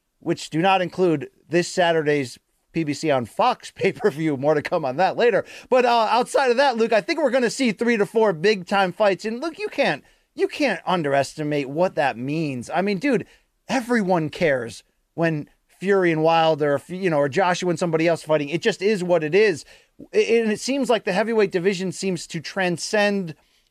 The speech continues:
some of the typical pitfalls which prevent big fights from happening between rival networks and rival promoters, because everybody just knows it's such a big deal when you can get two big names and, and big stars together.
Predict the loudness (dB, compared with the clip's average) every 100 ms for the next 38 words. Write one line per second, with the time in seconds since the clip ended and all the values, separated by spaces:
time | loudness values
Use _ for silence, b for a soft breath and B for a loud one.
0 | _ -2 0 0 -2 -2 -2 -2 -2 -4
1 | -2 0 0 0 2 4 2 -2 -12 b
2 | b -2 -2 -2 -2 -2 0 0 0 -2
3 | 0 0 0 -4 0 0 0 -2 -2 -2
4 | -2 2 2 2 0 0 0 2 0 -2
5 | -2 2 2 2 -2 -2 2 2 2 -2
6 | -6 b b -6 0 2 2 2 2 0
7 | 0 2 2 2 -2 b b -4 -4 -2
8 | -2 -2 -2 0 0 0 2 2 0 -2
9 | -4 -2 0 0 -4 -2 -2 -2 -2 -2
10 | -6 -10 -8 -4 -4 -4 0 0 0 -4
11 | -2 0 2